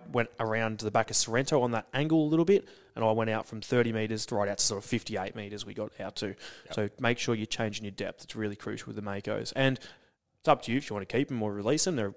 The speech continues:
Speaker 1: great fun. I, I reckon they're one of the best species to catch, and they obviously taste extremely good too. And,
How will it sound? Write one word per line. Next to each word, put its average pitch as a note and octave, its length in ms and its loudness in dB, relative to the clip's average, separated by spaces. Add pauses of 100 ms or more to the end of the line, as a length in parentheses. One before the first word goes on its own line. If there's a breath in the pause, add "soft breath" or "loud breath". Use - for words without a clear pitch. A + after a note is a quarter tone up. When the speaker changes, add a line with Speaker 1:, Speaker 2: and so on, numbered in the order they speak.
(100)
Speaker 1:
great A#2 300 0
fun. A2+ 200 -2
I, C3+ 200 4
I G#2+ 160 2
reckon A2+ 180 0
they're A2+ 80 -4
one A2 80 -2
of G#2 60 -2
the G#2 60 -2
best A#2+ 200 0
species A2+ 440 0
to A2 60 -8
catch, - 400 -2 (380 loud breath)
and A2+ 340 0
they A2 240 4
obviously A2 300 0
taste - 380 -2
extremely A2+ 420 -2
good A2+ 200 -2
too. C3 220 4
And, A#2 120 0